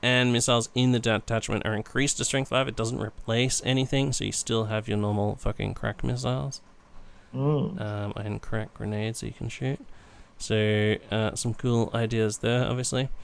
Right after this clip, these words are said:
Speaker 1: Um, can a support squad take a grenade launcher? They can't, can they?
Speaker 2: No. Seekers can, though. They can take combi grenade launchers.
Speaker 1: Mm. Terminators can as well, right?
Speaker 2: Terminators, yep.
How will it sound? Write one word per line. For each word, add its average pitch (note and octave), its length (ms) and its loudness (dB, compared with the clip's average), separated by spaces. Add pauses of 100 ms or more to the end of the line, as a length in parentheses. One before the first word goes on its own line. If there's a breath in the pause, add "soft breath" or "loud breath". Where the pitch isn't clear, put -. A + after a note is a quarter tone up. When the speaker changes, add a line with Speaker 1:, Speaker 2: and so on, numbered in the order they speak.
(220 soft breath)
Speaker 1:
Um, C#3+ 180 8
can F#3 140 6
a E3+ 100 8
support F#3 400 4
squad E3 280 4
take D3+ 180 4
a D3+ 80 2
grenade C3 320 4
launcher? D#3 300 2
They C3+ 120 2
can't, A#2 280 0
can G#2+ 120 -4
they? D#2+ 140 -4 (1080)
Speaker 2:
No. C3 240 2 (1160 soft breath)
Seekers F#3+ 440 8
can, D3+ 200 8
though. F3+ 140 8
They D3 100 4
can A#2+ 120 2
take B2+ 240 2
combi B2 260 -2
grenade B2 420 4
launchers. G3+ 800 -2
Speaker 1:
Mm. A#2+ 400 0 (1200)
Terminators G2+ 580 -2
can G2+ 260 -8
as F#2+ 140 -12
well, A2+ 240 -6
right? A2 260 -6 (640)
Speaker 2:
Terminators, D3+ 580 6
yep. - 180 2